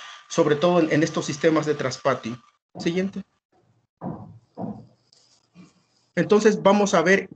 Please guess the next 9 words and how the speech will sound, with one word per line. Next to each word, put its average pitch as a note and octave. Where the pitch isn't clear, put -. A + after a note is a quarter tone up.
qué F#3
tipo G3
de, C3
de D#3
especies G3
forrajeras E3+
se D#3+
detectaron. C#3
Bueno, D3+